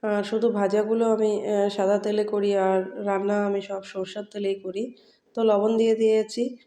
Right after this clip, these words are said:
লবণ দেওয়ার পরে একটু হলুদ দিয়ে দেব। আর শীতকালীন বেগুন এটা বেশি ইয়ে হয় না, এটা তাড়াতাড়ি গলে যায়। তো হলুদ দিয়ে লবণ দিয়ে আমি এটাকে একটু ভাজা, একটু ভাজা ভাজা করব।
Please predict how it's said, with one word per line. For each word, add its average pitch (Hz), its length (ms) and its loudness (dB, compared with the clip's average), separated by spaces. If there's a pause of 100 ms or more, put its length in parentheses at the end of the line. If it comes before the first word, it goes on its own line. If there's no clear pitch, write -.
(140)
লবণ 208 340 0
দেওয়ার 208 300 0
পরে 214 240 -2
একটু 214 280 -8
হলুদ 202 360 -4
দিয়ে 208 160 -2
দেব। 196 200 -4 (1300)
আর 214 160 2
শীতকালীন 247 600 0
বেগুন 220 300 4
এটা 233 180 0
বেশি 214 300 -2
ইয়ে 214 320 -2
হয় 220 160 2
না, 226 180 2
এটা 208 160 -2
তাড়াতাড়ি 208 480 -4
গলে 202 320 -2
যায়। 190 260 0 (720)
তো 214 140 -4
হলুদ 214 380 0
দিয়ে 233 200 4
লবণ 214 340 0
দিয়ে 226 160 2
আমি 214 240 0
এটাকে 202 260 -4
একটু 214 220 -10
ভাজা, 202 220 2
একটু 202 260 -8
ভাজা 202 260 -2
ভাজা 185 240 0
করব। 185 260 -8